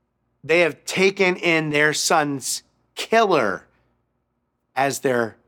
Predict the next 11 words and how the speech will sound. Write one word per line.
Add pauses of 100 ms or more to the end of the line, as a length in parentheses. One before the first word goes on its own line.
(140)
son. (2000)
And
you,
you
talk
about
giving
someone
a
second
chance.